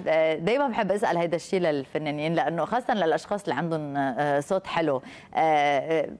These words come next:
بتقول إنه بكونوا يمكن قاعدين عم يتفرجوا على هوليك الأغاني اللي عم بيصير عندهم، آه،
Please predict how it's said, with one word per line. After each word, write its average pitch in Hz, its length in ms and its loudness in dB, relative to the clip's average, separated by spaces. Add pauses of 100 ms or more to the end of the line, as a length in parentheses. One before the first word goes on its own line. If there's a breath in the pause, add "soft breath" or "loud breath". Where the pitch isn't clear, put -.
(280)
بتقول 254 280 2
إنه 226 240 2
بكونوا 247 400 0
يمكن 233 260 2
قاعدين 196 560 0
عم 180 180 0
يتفرجوا 285 540 2
على 185 180 2
هوليك 214 320 0
الأغاني 214 540 2
اللي 190 120 2
عم 165 140 0
بيصير 190 260 -2
عندهم، 175 560 0
آه، 151 320 2